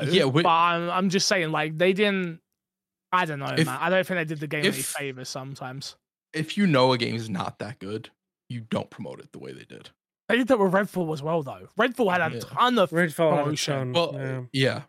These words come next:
Speaker 1: Redfall had more than Starfield. Let's, I, I feel
Speaker 2: No,
Speaker 1: like I saw
Speaker 2: no,
Speaker 1: more for
Speaker 2: no.
Speaker 1: Redfall.
Speaker 2: You might, you might
Speaker 1: I
Speaker 2: have saw more, but the, in London there was buses. It, there,
Speaker 1: Okay,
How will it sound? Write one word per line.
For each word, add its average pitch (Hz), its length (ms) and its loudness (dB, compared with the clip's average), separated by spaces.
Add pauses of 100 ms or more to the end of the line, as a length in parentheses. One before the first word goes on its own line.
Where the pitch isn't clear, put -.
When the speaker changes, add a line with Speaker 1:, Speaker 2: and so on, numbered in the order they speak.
Speaker 1:
Redfall 254 320 2
had 151 140 2
more 113 160 0
than 110 100 -4
Starfield. - 520 -12
Let's, - 420 -6
I, 131 120 2
I 165 240 0
feel - 20 0
Speaker 2:
No, 139 120 0
Speaker 1:
like - 80 -6
I 117 80 -4
saw 160 240 2
Speaker 2:
no, 147 80 0
Speaker 1:
more 147 100 -8
for - 120 -12
Speaker 2:
no. 151 80 -4
Speaker 1:
Redfall. 120 280 -8
Speaker 2:
You 185 100 0
might, 185 280 0
you 190 160 -2
might 226 80 4
Speaker 1:
I 196 60 6
Speaker 2:
have 175 100 -2
saw 175 220 -2
more, 147 240 -4
but 147 100 -8 (100)
the, 175 200 -4 (260)
in 220 140 2
London 202 480 2
there 170 100 0
was 165 140 -6
buses. 135 580 -6
It, 160 300 -8
there, 165 160 -2
Speaker 1:
Okay, 165 80 -2